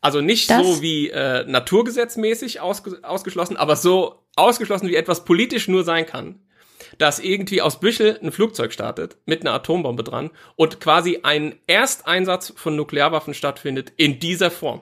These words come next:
Speaker 1: Das ist politisch an, an der, an der Grenze zu nicht vorstellbar.
Speaker 2: Aber
Speaker 1: So.
Speaker 2: das Szenario, ähm,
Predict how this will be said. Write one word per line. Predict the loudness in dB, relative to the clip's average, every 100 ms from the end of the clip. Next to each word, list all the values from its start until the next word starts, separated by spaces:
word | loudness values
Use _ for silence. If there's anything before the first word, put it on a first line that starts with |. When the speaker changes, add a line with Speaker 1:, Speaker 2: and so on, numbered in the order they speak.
| -12
Speaker 1:
Das | -10
ist | -10
politisch | 0 2 2 0 -4 -2
an, | -2 -2 -2
an | 0
der, | 0 -2 -2
an | -2
der | 0
Grenze | 2 2 2 -2
zu | -6 -6 -6
nicht | -6 -8
vorstellbar. | -6 -6 -2 0
Speaker 2:
Aber | 2 2
Speaker 1:
So. | 2
Speaker 2:
das | 0
Szenario, | 2 2 2 2 0 -2 -2 0 0 2
ähm, | 0 0